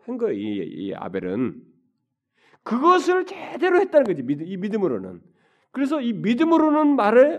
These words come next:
우리가 성경에서도 믿음 할 때는 계시를 믿는다는 말이 넘버원인 거예요. 하나님의 말씀을 믿는다는 것이 믿음 속의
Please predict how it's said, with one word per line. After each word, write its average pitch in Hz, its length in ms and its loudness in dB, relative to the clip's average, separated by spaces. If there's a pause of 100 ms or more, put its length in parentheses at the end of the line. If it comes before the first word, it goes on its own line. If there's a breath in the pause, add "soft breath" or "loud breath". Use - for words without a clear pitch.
(120)
우리가 220 240 -2
성경에서도 269 540 -6
믿음 220 400 -2
할 220 160 0
때는 226 340 -4 (360 loud breath)
계시를 285 720 4
믿는다는 294 540 6
말이 233 340 -2 (500)
넘버원인 165 580 4
거예요. 80 280 -10 (340 soft breath)
하나님의 294 640 4
말씀을 214 580 -2
믿는다는 269 560 4
것이 254 240 -6
믿음 233 480 2
속의 233 460 -2